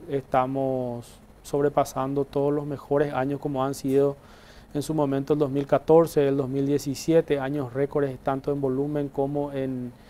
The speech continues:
en divisas de ingreso. Este año tenemos, eh, un, cerrando un año muy importante. El desafío es mantener esta, este auge,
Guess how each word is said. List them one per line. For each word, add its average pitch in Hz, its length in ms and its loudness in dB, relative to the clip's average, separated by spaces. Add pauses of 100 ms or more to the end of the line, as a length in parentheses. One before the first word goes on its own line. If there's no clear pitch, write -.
(340)
en 139 200 -2
divisas 143 480 0
de 147 100 4
ingreso. 139 540 -2
Este 135 240 0
año 135 220 -2
tenemos, 135 760 -4 (920)
eh, 123 640 -4 (600)
un, 131 320 -6 (320)
cerrando 143 380 2
un 139 80 -2
año 143 200 -2
muy 139 200 -2
importante. 151 680 0 (720)
El 151 100 2
desafío 165 380 4
es 196 60 2
mantener 196 580 4
esta, 156 760 8
este 143 240 0
auge, 147 500 2